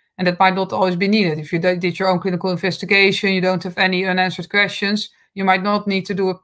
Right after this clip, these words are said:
specific P M C F study. Um, but in the M D R, this is, uh, made more broader, and it includes also general methods of P M C F now.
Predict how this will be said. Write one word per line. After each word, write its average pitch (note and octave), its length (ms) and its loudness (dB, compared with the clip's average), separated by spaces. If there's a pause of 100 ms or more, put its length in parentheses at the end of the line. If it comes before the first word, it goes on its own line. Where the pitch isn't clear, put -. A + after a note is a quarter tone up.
specific G3 600 -4
P F#3+ 120 -2
M F3+ 80 -2
C G3+ 180 -2
F G#3 100 -2
study. F3+ 580 -4 (520)
Um, F#3 400 0
but F#3+ 180 0
in G3+ 120 2
the G#3 100 2
M G3+ 100 4
D G#3 120 0
R, G#3+ 380 6
this G3+ 220 -4
is, G#3 220 -6
uh, F#3+ 460 -2
made G3+ 320 0
more F#3+ 260 -4
broader, G3 720 0 (280)
and F#3 120 -2
it F3+ 100 -4
includes G3+ 400 -2
also G3 260 0
general G3+ 400 0
methods E3+ 440 -4
of - 140 -14
P E3+ 120 -4
M E3+ 120 -2
C E3 200 -4
F D3 200 -4
now. D#3 400 -2